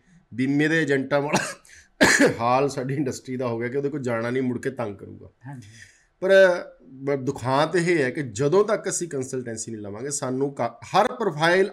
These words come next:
Speaker 1: ਆਪਣੇ ਆਪ ਦੇ ਵਿੱਚ ਇੱਕ ਵੱਖਰੀ ਕਹਾਣੀ ਹੈ, ਵੱਖਰੇ ਕਾਗਜ਼ ਨੇ,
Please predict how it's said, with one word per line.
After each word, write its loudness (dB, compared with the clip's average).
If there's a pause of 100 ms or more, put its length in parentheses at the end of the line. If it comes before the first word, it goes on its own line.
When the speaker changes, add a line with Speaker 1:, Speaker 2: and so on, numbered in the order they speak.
Speaker 1:
ਆਪਣੇ -2
ਆਪ 0
ਦੇ 0
ਵਿੱਚ -6
ਇੱਕ -10
ਵੱਖਰੀ -4
ਕਹਾਣੀ -10
ਹੈ, -20 (480)
ਵੱਖਰੇ 4
ਕਾਗਜ਼ 2
ਨੇ, -10